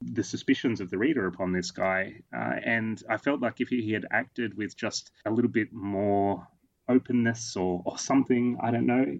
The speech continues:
that it, it wouldn't have felt quite so artificial. Or even if she just, like, cracked the door a little bit on his innocence and, and given us a sense of that whilst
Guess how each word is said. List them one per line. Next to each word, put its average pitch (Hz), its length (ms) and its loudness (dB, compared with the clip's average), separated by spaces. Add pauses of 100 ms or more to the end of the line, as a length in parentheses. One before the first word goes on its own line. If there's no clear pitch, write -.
that 110 120 2
it, 104 180 -2
it 104 160 -4
wouldn't 117 240 2
have 104 120 -2 (160)
felt 127 260 -2
quite - 280 0
so 110 140 -2
artificial. 143 600 0 (260)
Or 156 140 10
even 185 140 8
if - 80 -6
she 175 200 0
just, 139 240 -6
like, 147 180 0
cracked - 360 -14
the 131 80 4
door 131 320 0
a 107 40 0
little 104 180 0
bit 98 240 0
on 104 180 -2
his 101 140 0
innocence 110 480 -2
and, 98 160 0
and 110 180 0
given 135 200 0
us 120 180 -4
a 104 40 -2
sense 143 400 2
of 95 140 -2
that 87 240 -2 (340)
whilst 110 580 0